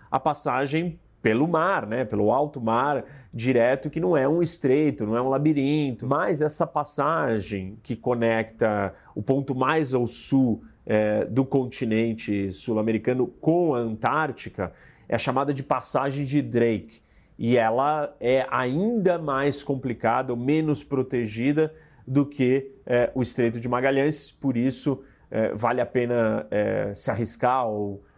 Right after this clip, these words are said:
enfim, lidar com as dificuldades do estreito do que usar o alto mar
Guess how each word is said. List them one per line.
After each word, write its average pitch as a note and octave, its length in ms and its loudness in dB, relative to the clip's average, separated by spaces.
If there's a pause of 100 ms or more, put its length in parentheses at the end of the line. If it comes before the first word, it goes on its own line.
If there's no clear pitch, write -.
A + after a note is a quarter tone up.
(100)
enfim, A2 380 -4 (340)
lidar A#2+ 600 0
com G#2+ 560 -4
as A2 100 -2
dificuldades G#2+ 640 -2
do A2+ 120 0
estreito A2+ 720 0 (300)
do A2 120 0
que A2+ 160 2
usar A#2+ 380 2
o A#2+ 160 2
alto A#2 260 0
mar A2+ 440 0